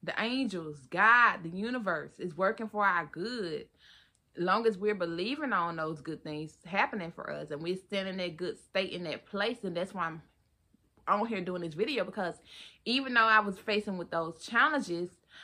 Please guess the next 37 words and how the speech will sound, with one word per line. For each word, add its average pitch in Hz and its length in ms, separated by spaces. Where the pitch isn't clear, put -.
I 214 180
was 226 180
ma-, 196 120
I 214 140
was 196 200
conscious 254 500
enough 190 480
to 180 140
make 185 280
sure 185 460
I 208 180
don't 180 460
let 185 180
it 180 160
get 180 240
me 175 320
out 175 180
of 156 100
whack 208 360
and 185 160
out 180 140
of 170 120
vibration. 165 840
That's 190 200
why 185 100
I 175 100
was 180 160
like, 160 240
"Okay, 170 440
now 220 280
this 208 180
is 214 60
another 202 260
thing 170 220
that 156 140
piled 147 280
up. 143 240